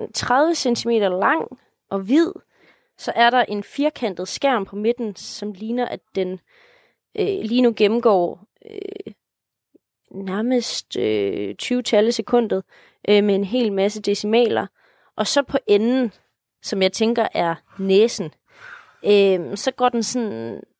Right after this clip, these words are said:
øh, aflangt ud. Den er rund, og så kan man simpelthen se et filter i enden. Øh,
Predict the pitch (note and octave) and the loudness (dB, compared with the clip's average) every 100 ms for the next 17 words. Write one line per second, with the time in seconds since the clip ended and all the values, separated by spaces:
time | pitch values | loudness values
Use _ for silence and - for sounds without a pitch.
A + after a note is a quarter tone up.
0 | - A2+ C2+ - B3 D4+ B3+ - - - | -10 -10 -4 0 2 2 0 -4 -8 -6
1 | F4 _ _ _ _ - G3 F3 - C#4 | -6 _ _ _ _ -6 -2 -2 0 0
2 | D4+ - - _ _ _ _ - A3 A#3+ | 0 -2 -20 _ _ _ _ -6 -4 -2
3 | B3 A#3 A3+ B3 A#3 A3+ C#4 A#3+ - - | -2 -2 0 0 0 0 -2 -4 -4 -2
4 | C4+ A2+ A#2+ - _ - - - C#3+ E3 | -2 -4 -10 -10 _ -10 -10 -8 -8 -8
5 | - F3 _ _ _ _ _ - - - | -12 -14 _ _ _ _ _ -20 -20 -20
6 | _ - A3+ F#3+ D#3+ | _ -2 0 0 -6